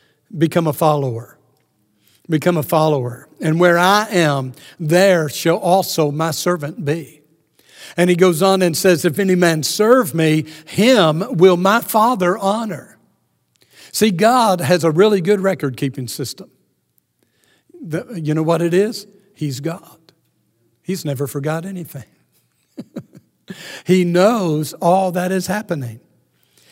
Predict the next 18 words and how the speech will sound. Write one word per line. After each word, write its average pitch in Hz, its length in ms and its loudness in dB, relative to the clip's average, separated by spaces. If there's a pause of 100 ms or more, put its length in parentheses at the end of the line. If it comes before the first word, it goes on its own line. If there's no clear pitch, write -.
(180)
And 180 220 0
so 185 240 4
these 175 320 0
words 190 540 2
that 160 160 0
are 160 100 -4
coming, 165 500 -2 (320)
uh, 160 200 -2
to 175 240 2
us 165 160 -4
today, 165 800 -4 (640)
you 170 100 2
know, 175 160 4
"If 165 140 0
you're 208 100 4
gonna 202 240 2
serve 214 720 2
me," 151 420 -2